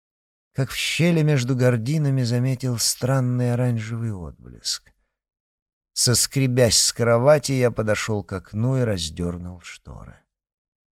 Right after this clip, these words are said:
Глазам открылся пейзаж, охваченный огнём и дымом.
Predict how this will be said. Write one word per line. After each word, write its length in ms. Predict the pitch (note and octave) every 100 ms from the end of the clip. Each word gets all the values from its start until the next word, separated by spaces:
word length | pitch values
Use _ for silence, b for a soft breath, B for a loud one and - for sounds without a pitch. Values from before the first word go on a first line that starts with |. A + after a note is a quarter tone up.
| _ _ _ _ _ _ -
Глазам 920 | F#2+ G2 G#2+ F#2+ A2 C3+ C#3 G#2+ - _ _ _ _ _ _
открылся 680 | A#2+ - - A#2+ B2+ - A2+
пейзаж, 760 | F#2 G#2 G2+ F#2+ G2+ C3 - A2
охваченный 840 | G#2+ G2+ G#2+ A2+ - G#2+ G#2 G2 F#2+
огнём 640 | E2+ F2 F2+ F#2 F#2+ F#2+
и 20 |
дымом. 680 | E2+ E2+ D2+ C#2 A#1 C#2